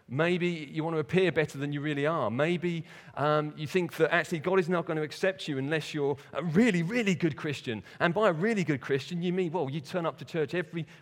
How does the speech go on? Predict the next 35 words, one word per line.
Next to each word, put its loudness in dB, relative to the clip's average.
week 0
and -2
you -2
read 0
your -4
Bible -2
every -2
day, 0
and 0
if -4
I 2
do -2
these -4
things, -2
then -2
God 2
will -2
really, -2
really 0
love 0
me. -4
And, -2
and, 2
and 4
it 0
can -2
be 0
very 0
subtle 0
as 0
well, 2
these 0
things -4
as -6
well. 0